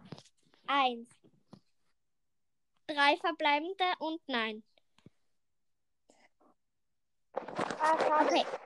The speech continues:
Speaker 2: Wie viele Wiedergaben hat jetzt eigentlich unser Video?
Speaker 1: Also unsere Folge, weiß ich grad nicht. Die letzte hat, glaub ich, schon sechzehn Wiedergaben.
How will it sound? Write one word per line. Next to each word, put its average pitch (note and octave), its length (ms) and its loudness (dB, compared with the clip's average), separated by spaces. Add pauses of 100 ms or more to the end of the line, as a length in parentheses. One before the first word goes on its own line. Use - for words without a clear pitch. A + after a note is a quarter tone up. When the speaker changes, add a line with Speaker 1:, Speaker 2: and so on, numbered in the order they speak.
(680)
Speaker 2:
Wie G#4 120 2
viele A#4 540 -2 (140)
Wiedergaben G4 520 4
hat F#4 80 -4
jetzt F4+ 160 -12
eigentlich F4+ 320 -4
unser F#4+ 280 -2
Video? F4 560 -2
Speaker 1:
Also D4+ 300 2
unsere D#4 380 2
Folge, D4 680 6 (840)
weiß D#4+ 320 4
ich G4 160 -6
grad F#4+ 240 -4
nicht. G#4 380 -4
Die F4+ 120 6
letzte D4+ 420 6
hat, G4+ 140 2
glaub E4+ 160 0
ich, E4+ 160 -6
schon E4 160 -4
sechzehn C#4 640 -4
Wiedergaben. C#4+ 920 4